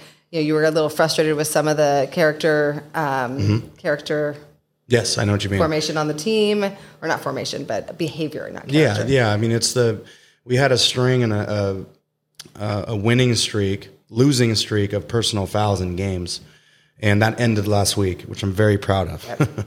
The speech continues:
Speaker 2: <laughs>
Speaker 1: Good.
Speaker 2: And Joey Villaroman pointed it out after the game, like, "Coach, just, you know,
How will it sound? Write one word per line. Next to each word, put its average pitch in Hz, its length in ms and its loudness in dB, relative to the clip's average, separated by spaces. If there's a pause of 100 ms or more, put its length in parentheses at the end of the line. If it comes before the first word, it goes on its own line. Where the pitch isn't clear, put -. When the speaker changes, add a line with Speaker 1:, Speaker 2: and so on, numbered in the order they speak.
Speaker 2:
<laughs> - 80 -20
Speaker 1:
Good. 151 320 -2
Speaker 2:
And 104 400 4
Joey 113 260 4
Villaroman 107 600 4
pointed 104 280 2
it 101 60 6
out 101 160 4
after 98 220 2
the 95 100 2
game, 98 240 2
like, 90 300 -4
"Coach, 101 260 2
just, - 240 -2
you 104 120 -2
know, 92 60 -4